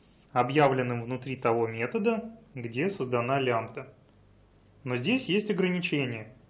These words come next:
Переменные должны быть эффективно финальными, то есть значение им должно быть присвоено ровно один раз до создания лямбды, после чего меняться оно уже не может. Это то же самое, как если бы мы написали здесь ключевое слово final.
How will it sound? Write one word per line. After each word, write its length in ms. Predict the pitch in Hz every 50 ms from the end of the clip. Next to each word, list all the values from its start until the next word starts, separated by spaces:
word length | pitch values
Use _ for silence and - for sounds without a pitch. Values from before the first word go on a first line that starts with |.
| - - - - -
Переменные 480 | 123 127 123 131 180 233 247 240 202
должны 320 | 147 135 123 120 120 147 175
быть 180 | 196 190 -
эффективно 560 | 123 - - 131 135 - - 160 180 185 170
финальными, 680 | 156 - 151 147 151 143 131 123 120 117 110 110 110 - - - - - - - - - - -
то 80 | - 123
есть 160 | 123 117 117
значение 840 | 117 120 127 135 131 - - 180 226 254 254 233 165 127 113 - - -
им 320 | 143 135 135 127 - - -
должно 340 | - 127 123 131 127 127 127
быть 180 | 123 120 - -
присвоено 560 | - 127 - - 131 151 196 226 214 156 131
ровно 340 | 139 135 143 131 131 123 123
один 260 | 120 120 127 123 120
раз 260 | 117 135 190 226 226
до 200 | - - 139 170
создания 520 | 175 - 131 117 117 127 135 147 151 143 135
лямбды, 480 | 131 127 123 117 117 - - 127 120 - - - - - - - - - - -
после 240 | 131 120 - 131
чего 260 | - - - 131 160 208
меняться 460 | 214 160 127 123 156 - - 151 123
оно 180 | 120 120 131
уже 160 | 143 135 135 135
не 100 | 139 135
может. 320 | 135 123 117 113 104 - - - - - - _ _ _ - - _ _ _ _ _ _ - _ _ _ _ _ _ _ _ _ _ -
Это 180 | - 180 190 262
то 160 | - 196 202
же 100 | 196 190
самое, 400 | 190 - 247 226 233 233 226 185
как 220 | - 139 127 - -
если 240 | 151 165 - -
бы 140 | 147 139 135
мы 120 | 135 143 139
написали 540 | 139 135 135 139 - - 160 175 208 208
здесь 380 | 185 131 120 127 147 175 170 -
ключевое 500 | - - 127 120 - - 123 139 165 170
слово 380 | 151 - - 135 147 151 156 143
final. 500 | 147 - 143 135 135 135 110 107 104